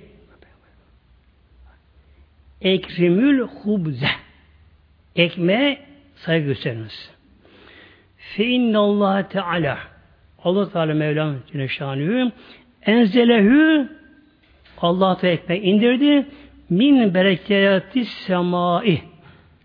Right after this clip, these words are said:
Göklerin bereket indirdi ben bak. Ve ahrice erdi.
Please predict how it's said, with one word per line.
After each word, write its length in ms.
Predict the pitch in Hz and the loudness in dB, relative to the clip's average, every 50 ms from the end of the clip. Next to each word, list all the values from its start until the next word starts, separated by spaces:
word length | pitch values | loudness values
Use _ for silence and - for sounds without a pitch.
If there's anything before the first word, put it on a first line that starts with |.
| _ _ _ _ _ _ - | _ _ _ _ _ _ -6
Göklerin 460 | - 180 175 165 - 196 208 226 196 | -4 -2 -2 -2 -4 -6 -4 -4 -4
bereket 280 | 165 160 151 143 170 170 | -2 -4 -4 -4 -6 -8
indirdi 340 | 185 139 135 135 120 117 110 101 | -6 -6 -6 -6 -8 -12 -14 -16
ben 100 | 117 123 | -18 -18
bak. 220 | - - - _ - _ _ _ _ _ _ _ _ _ _ - _ _ - 165 | -20 -20 -20 _ -20 _ _ _ _ _ _ _ _ _ _ -20 _ _ -8 -4
Ve 160 | 160 202 233 | 0 0 2
ahrice 600 | 233 233 262 254 220 220 285 302 311 320 285 - - - - - - _ _ _ _ - 170 - | 2 2 2 2 2 2 2 2 2 0 -2 -4 -8 -18 -20 -20 -20 _ _ _ _ -20 -20 -20
erdi. 340 | - - - - - - _ | -16 -16 -16 -16 -18 -20 _